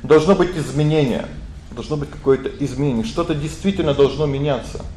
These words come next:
Действительно должно что-то происходить на уровне культуры, на уровне поведения человека. Никакая книжка так просто не заставит человека изменить свое поведение. Это не так просто.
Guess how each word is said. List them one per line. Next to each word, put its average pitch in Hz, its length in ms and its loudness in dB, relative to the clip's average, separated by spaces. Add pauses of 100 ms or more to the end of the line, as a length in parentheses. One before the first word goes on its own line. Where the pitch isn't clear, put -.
(560)
Действительно 180 460 0
должно 156 200 0
что-то - 200 -2
происходить 165 680 4 (220)
на 147 140 6
уровне 180 300 6
культуры, 185 480 6
на 156 120 6
уровне 165 260 6
поведения 175 680 6
человека. 123 440 4 (180)
Никакая 180 420 6
книжка 190 380 6
так - 160 2
просто 196 280 2
не 156 100 2
заставит 160 440 6
человека 143 240 0
изменить 131 340 -2
свое 127 160 -2
поведение. 120 480 -4 (400)
Это 127 140 -4
не 131 80 -4
так - 140 -4
просто. - 460 -4